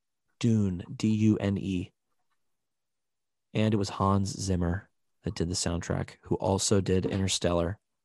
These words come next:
So the soundtrack is just incredible.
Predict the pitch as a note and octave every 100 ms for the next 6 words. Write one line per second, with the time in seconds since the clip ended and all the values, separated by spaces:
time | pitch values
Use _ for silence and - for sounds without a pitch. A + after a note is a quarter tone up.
0 | _ - - - E2 E2+ E2 E2+ - A2+
1 | E2 - - _ _ _ _ _ - -
2 | G2+ F2 - - - - C2+ D2+ C2+ -